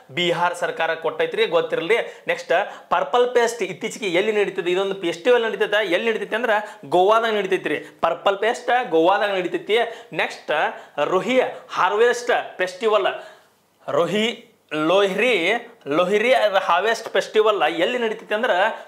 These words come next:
ಪಂಜಾಬ್ ರಾಜ್ಯದಾಗ ನಡೀತೈತಿ ನೋಡ್ರಿ. ಹಾ, ನೆಕ್ಸ್ಟ್ ಇತ್ತೀಚೆಗೆ ಭಾರತದ ಅಯೋಧ್ಯ, ಅಯೋಧ್ಯ ಶ್ರೀ ಪುರುಷೋತ್ತಮ,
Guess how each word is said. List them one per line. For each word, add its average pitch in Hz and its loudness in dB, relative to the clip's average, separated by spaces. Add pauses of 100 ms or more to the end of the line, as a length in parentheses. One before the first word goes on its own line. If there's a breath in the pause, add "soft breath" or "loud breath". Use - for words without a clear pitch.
ಪಂಜಾಬ್ 185 0
ರಾಜ್ಯದಾಗ 208 0
ನಡೀತೈತಿ 175 -4
ನೋಡ್ರಿ. 170 0
ಹಾ, 220 -4
ನೆಕ್ಸ್ಟ್ 220 -2
ಇತ್ತೀಚೆಗೆ 240 -4
ಭಾರತದ 196 -2
ಅಯೋಧ್ಯ, 202 2 (500)
ಅಯೋಧ್ಯ 151 -2 (280)
ಶ್ರೀ 135 -12 (840 soft breath)
ಪುರುಷೋತ್ತಮ, 131 -6